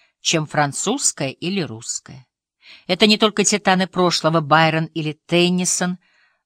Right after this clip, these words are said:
но и не менее великие лирики двадцатого века:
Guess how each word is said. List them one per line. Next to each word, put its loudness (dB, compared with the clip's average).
но 2
и 2
не 2
менее 2
великие 2
лирики 0
двадцатого 0
века: -6